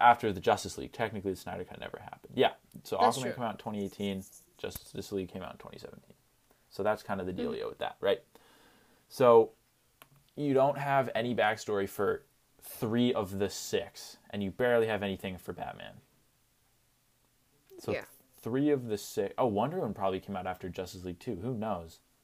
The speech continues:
Speaker 2: It did. It did.
Speaker 1: Did?
Speaker 2: Yeah, I'm pretty sure at least.
Speaker 1: Yeah,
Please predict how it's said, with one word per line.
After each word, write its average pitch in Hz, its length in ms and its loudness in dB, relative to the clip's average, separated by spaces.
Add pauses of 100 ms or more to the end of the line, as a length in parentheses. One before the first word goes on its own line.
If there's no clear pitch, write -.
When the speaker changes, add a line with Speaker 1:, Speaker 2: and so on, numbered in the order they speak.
(100)
Speaker 2:
It 226 140 -6
did. 208 280 0
It 220 100 -4
did. 202 180 -8 (960)
Speaker 1:
Did? 117 240 4 (1000)
Speaker 2:
Yeah, 233 180 2
I'm 220 120 -4
pretty 226 180 -2
sure 190 220 -8
at 131 100 -10
least. 160 320 -14 (720)
Speaker 1:
Yeah, 101 200 2